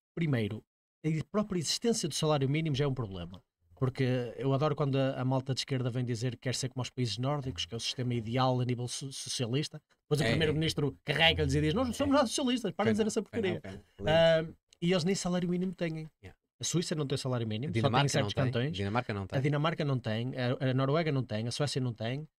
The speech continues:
Speaker 1: E a Fila-, um deles tem ali,
Speaker 2: Acho que é a
Speaker 1: talvez.
Speaker 2: Finlândia que tem.
Speaker 1: É,
Speaker 2: Acho que é a
Speaker 1: talvez a
Speaker 2: Finlândia que
Speaker 1: Finlândia
Speaker 2: tem.
Speaker 1: tenha. Pronto, mas a grande parte deles não tem
Speaker 2: Não
Speaker 1: sequer
Speaker 2: tem,
Speaker 1: salário
Speaker 2: é.
Speaker 1: mínimo. Eles fazem um salário mínimo descentralizado, com acordos
Speaker 2: Sim, sim,
Speaker 1: voluntários
Speaker 2: sim.
Speaker 1: entre pessoas, que é o que realmente acontece numa economia livre.
Speaker 2: Exato.
Speaker 1: Então a própria existência do salário mínimo já é um problema.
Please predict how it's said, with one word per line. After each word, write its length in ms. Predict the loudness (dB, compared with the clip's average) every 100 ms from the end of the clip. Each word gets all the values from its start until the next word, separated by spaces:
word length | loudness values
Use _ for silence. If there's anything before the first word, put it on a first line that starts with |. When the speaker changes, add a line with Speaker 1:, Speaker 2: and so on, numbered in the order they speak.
| _ -6
Speaker 1:
E 60 |
a 40 | -2
Fila-, 220 | -2 -4 _
um 100 | -2
deles 280 | 0 0 0
tem 180 | 0 2
ali, 120 | 2
Speaker 2:
Acho 80 | 2
que 60 | 2
é 40 |
a 40 |
Speaker 1:
talvez. 200 | 4 4
Speaker 2:
Finlândia 320 | 4 0 0 -4
que 80 |
tem. 180 | -6 -10 -8 -2
Speaker 1:
É, 160 | -2
Speaker 2:
Acho 140 | -2 -2
que 60 |
é 20 | -4
a 60 |
Speaker 1:
talvez 300 | 0 0 2
a 40 | 0
Speaker 2:
Finlândia 0 |
que 60 |
Speaker 1:
Finlândia 340 | 2 0 0 -2
Speaker 2:
tem. 180 | -6 -8
Speaker 1:
tenha. 120 | -12 _ _ -10
Pronto, 140 | -6
mas 140 | -2 0
a 100 | 2
grande 300 | 2 2 2
parte 260 | 0 0
deles 160 | -2 0
não 140 | 0
tem 140 | 0 -2
Speaker 2:
Não 60 |
Speaker 1:
sequer 140 | 0 -2
Speaker 2:
tem, 40 | -2
Speaker 1:
salário 240 | -2 0
Speaker 2:
é. 40 | 0
Speaker 1:
mínimo. 400 | 0 -2 -6 -6
Eles 160 | -4 0
fazem 260 | 2 2
um 60 | 0
salário 300 | 0 0 0
mínimo 200 | 0 -2
descentralizado, 840 | -2 -2 -2 -2 0 2 2 0 -2
com 180 | -2
acordos 600 | -2 0 2 2 0 -6 -10 -8
Speaker 2:
Sim, 140 | -2
sim, 20 |
Speaker 1:
voluntários 500 | 0 0 2 2 2
Speaker 2:
sim. 40 | -2
Speaker 1:
entre 160 | -4
pessoas, 460 | -2 0 2 0 -6 _ _ _
que 60 |
é 100 | -2 0
o 100 | -6
que 140 | -4
realmente 440 | 0 2 2 2 0
acontece 340 | -2 0 0 2
numa 120 | 2
economia 320 | 2 2 4
livre. 360 | 4 4 4 4
Speaker 2:
Exato. 360 | 4 2 2
Speaker 1:
Então 60 | 2
a 40 |
própria 260 | 2 0 0
existência 320 | -2 -2 -2
do 60 | -2
salário 340 | 0 0 2
mínimo 180 | 0 0
já 120 | 0
é 20 | 0
um 100 | 0
problema. 480 | -2 -2 -6 -10